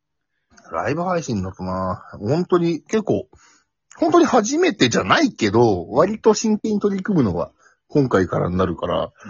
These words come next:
Speaker 1: っと本当グダグダになったらすいません。<laughs> でよ。
Speaker 2: なんだよ。
Speaker 1: これさ、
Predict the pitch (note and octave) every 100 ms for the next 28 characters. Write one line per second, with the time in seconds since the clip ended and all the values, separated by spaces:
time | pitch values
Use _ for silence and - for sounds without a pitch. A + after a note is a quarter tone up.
0 | E2 - - F3 G3+ A3 A#2+ C#3+ D#3 D#3+
1 | D#3+ D3+ G#2+ F2+ - G#2+ F2 E2 E2+ -
2 | - - - - _ _ _ _ - -
3 | - - - _ _ _ _ _ _ _
4 | _ _ _ _ _ _ _ F#2+ G2+ A#2+
5 | G2+ D2+ _ _ _ _ _ G#2 G2+ E2
6 | F#2 - B2 A2